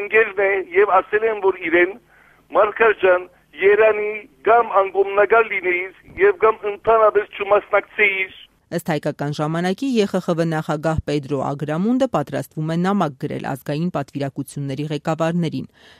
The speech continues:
Speaker 2: Նրանց ուշադրությունը հրավիրելով պատշաճ վարքագիծ դրսևորելու անհրաժեշտության վրա։ Հայաստանյան պատվիրակության ղեկավար, ազգային ժողովի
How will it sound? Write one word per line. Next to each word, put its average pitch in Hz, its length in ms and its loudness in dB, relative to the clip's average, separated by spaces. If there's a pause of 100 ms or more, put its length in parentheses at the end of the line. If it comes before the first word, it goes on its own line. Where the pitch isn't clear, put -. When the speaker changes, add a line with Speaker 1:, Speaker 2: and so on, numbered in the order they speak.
(160)
Speaker 2:
Նրանց 175 320 0
ուշադրությունը 156 680 -4
հրավիրելով 226 600 2 (160)
պատշաճ 170 520 0
վարքագիծ 160 500 -4 (100)
դրսևորելու 151 680 -2
անհրաժեշտության 190 880 -2
վրա։ - 180 -10 (480)
Հայաստանյան 185 600 0
պատվիրակության 170 800 -2
ղեկավար, 170 440 2
ազգային 156 460 -2
ժողովի 147 320 -2